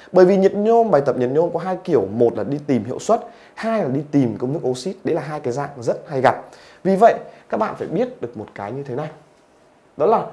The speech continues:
nếu bài toán phản ứng nhiệt nhôm xảy ra hoàn toàn, nếu phản ứng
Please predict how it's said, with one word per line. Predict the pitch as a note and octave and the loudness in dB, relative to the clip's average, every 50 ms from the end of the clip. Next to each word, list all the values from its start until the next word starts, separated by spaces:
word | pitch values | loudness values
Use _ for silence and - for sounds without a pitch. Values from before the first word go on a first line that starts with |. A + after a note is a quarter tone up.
| - - - | -12 -8 -4
nếu | E3+ F3 F3 F3 F3+ G#3 A#3+ | 0 4 6 6 6 6 6
bài | A#3+ A#3+ F#3+ - - | 4 2 2 2 0
toán | C#3+ C#3 D#3 - | -2 -2 -2 -2
phản | - C3+ | -2 -2
ứng | B2+ D#3 | 0 0
nhiệt | G3+ F#3 D#3+ | 0 -2 -2
nhôm | E3 E3+ E3+ F3 E3+ | 0 0 0 -2 -2
xảy | - - E3 A#2+ G2+ G2 | -2 0 0 0 0 0
ra | C3+ C#3+ | -2 -4
hoàn | C#3+ D#3 D3+ C3 A2+ A2 | -4 -2 -4 -4 -4 -4
toàn, | - A#2 A2+ G#2+ G2+ G#2 A2+ A#2+ A#2 A2+ A2+ | -4 -4 -4 -4 -6 -8 -12 -14 -12 -10 -6
nếu | A#2 A2+ A2+ A#2+ C3 D#3+ F#3+ | -6 -4 -2 -2 -4 -4 -6
phản | - - E3+ C3+ G2+ G2+ | -10 -10 -10 -10 -10 -10
ứng | G#2 A2+ | -10 -12